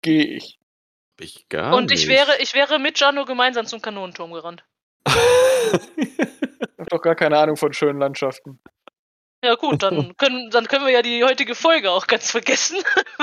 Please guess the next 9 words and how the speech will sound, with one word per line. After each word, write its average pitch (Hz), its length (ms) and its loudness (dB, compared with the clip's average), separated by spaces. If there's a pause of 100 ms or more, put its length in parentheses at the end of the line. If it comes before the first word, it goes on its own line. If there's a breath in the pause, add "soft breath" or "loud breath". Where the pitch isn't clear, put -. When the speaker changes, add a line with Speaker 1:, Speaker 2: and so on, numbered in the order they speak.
(120)
Speaker 3:
weil 214 120 4
Speaker 2:
Aber 107 140 2
Speaker 3:
wir 208 160 2
Speaker 2:
haben 165 220 2
wir 170 120 4
nicht 160 380 0
mit 123 300 -2 (220)
Leas 127 640 0
Filmauswahl 139 1080 -4